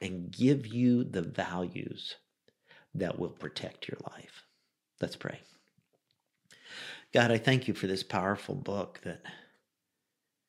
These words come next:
gave wisdom and direction to Harold and Kay at a time of grief and loss, that can give that kind of hope and direction to us today,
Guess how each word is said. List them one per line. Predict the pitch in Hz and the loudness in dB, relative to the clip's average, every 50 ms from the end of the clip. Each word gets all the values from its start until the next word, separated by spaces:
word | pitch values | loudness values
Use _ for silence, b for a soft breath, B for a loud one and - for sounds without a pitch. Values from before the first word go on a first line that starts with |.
| _ _ _ _ _ _ _ _ _ _ _ _ _ _ _ _ _ - - | _ _ _ _ _ _ _ _ _ _ _ _ _ _ _ _ _ -2 2
gave | 101 101 107 110 104 107 | 4 6 6 6 4 4
wisdom | 104 104 107 104 - 110 110 107 101 | 4 4 4 4 4 2 2 2 2
and | 87 85 | 0 0
direction | 85 87 87 92 95 101 - - - 110 104 101 | -2 0 2 2 2 2 0 -2 -2 -2 -2 -2
to | 82 85 80 | -4 -4 -4
Harold | - 95 98 98 95 95 - | -2 0 0 2 0 0 -2
and | 92 90 - | -4 -8 -8
Kay | - - 90 90 92 92 92 | -4 -2 -2 0 0 0 0
at | - | -2
a | - | -4
time | - - - 85 87 90 80 | -8 -8 -6 -6 -6 -6 -8
of | 76 - - | -8 -12 -10
grief | - - 92 92 95 - - - - - | -8 -6 -4 -4 -6 -8 -12 -14 -10 -8
and | 87 80 | -8 -8
loss, | - - 50 50 50 50 50 - - - - - - - _ _ _ _ _ _ _ _ _ _ _ _ _ _ _ _ _ _ _ _ _ _ _ _ _ _ _ _ _ _ _ _ _ _ - | -6 -6 -4 -4 -2 -2 -4 -4 -6 -6 -8 -8 -8 -10 _ _ _ _ _ _ _ _ _ _ _ _ _ _ _ _ _ _ _ _ _ _ _ _ _ _ _ _ _ _ _ _ _ _ -8
that | 90 85 - | -8 -8 -8
can | - 90 85 | -8 -8 -4
give | 85 95 98 101 101 98 95 - - | 0 2 2 2 2 0 -4 -6 -2
that | - 104 95 - - | 2 2 2 2 -2
kind | - - 98 95 98 92 90 | -4 -4 -2 -2 0 0 0
of | 92 87 85 - - - - _ _ _ _ _ _ _ _ _ _ _ _ _ _ _ _ _ _ _ _ | 0 -2 -2 -6 -12 -18 -20 _ _ _ _ _ _ _ _ _ _ _ _ _ _ _ _ _ _ _ _
hope | - - - 110 101 98 98 - - - - - _ _ _ _ _ | -10 -2 2 4 4 4 4 0 -4 -10 -20 -20 _ _ _ _ _
and | - 90 | -6 -6
direction | 80 82 80 90 95 95 - - - 95 92 | -4 -2 0 0 0 0 0 0 -2 -2 -2
to | 90 - - 90 | -2 -2 -2 -2
us | 90 87 - - - | -4 -4 -6 -8 -10
today, | - 87 82 76 87 85 87 98 104 - - | -8 -8 -6 -6 -4 -4 -4 -4 -6 -8 -10